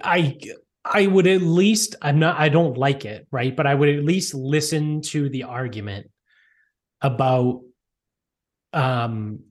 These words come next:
crediting the people with low credit. That's a really shitty way to say that. Um, discounting the people with shitty credit. Um, 'cause you can make the argument, like, you know, maybe they had whatever, like, you can appeal to people's emotions that way and be like, maybe they had one bad event and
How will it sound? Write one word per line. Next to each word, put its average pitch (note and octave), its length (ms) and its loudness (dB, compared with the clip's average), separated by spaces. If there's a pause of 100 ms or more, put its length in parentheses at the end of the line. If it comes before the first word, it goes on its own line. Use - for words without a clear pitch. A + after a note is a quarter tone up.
(140)
crediting C#3 1120 2
the C3 100 -4
people C#3 360 0
with B2 160 -2
low A2+ 680 -6 (240)
credit. G2+ 520 -6
That's G#2 260 -8
a G2+ 60 -8
really G2 200 -8
shitty G2 300 -6
way F#2 100 -10
to F#2+ 80 -14
say G2+ 220 -8
that. - 320 -14 (320)
Um, A#2+ 300 -2
discounting C#3+ 680 0
the B2 60 -2
people C3+ 300 -2
with C3+ 120 -2
shitty A#2 300 -2
credit. G#2 380 -14 (100)
Um, A2+ 600 -6 (760)
'cause E3+ 160 4
you F#3+ 80 4
can F3 140 4
make E3+ 180 4
the D#3 100 6
argument, C#3+ 520 4
like, C3 320 0
you C#3+ 80 2
know, C3+ 160 2
maybe C3+ 260 0
they C3 160 -2
had B2+ 520 -4 (680)
whatever, A#2+ 680 -4
like, C3+ 220 -2
you C#3+ 80 2
can C#3+ 140 0
appeal C#3+ 360 2
to B2 80 -6
people's A#2+ 300 -6
emotions G#2+ 540 -8
that G#2 240 -6
way G2+ 180 -10
and G2+ 120 -10
be B2+ 100 -2
like, B2 200 0
maybe E3 200 2
they F3 120 2
had D#3 200 2
one D#3+ 180 4
bad D#3 220 0
event C#3+ 460 0
and A#2 280 -6